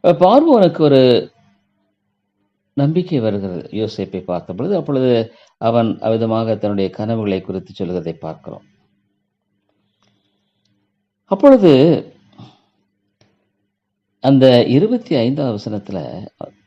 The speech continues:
சொல்றாரு, "அப்பொழுது யோசேப்பு பார்வோனை நோக்கி, 'பார்வோனின்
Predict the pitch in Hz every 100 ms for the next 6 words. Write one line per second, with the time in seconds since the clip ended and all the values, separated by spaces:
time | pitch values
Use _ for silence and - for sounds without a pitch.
0 | _ - 117 135 87 82 - 110 - 139
1 | 123 113 147 233 180 151 143 120 95 104
2 | 117 101 87 87 - 107 82 - _ _
3 | _ _ _ 139 156 226 240 202 180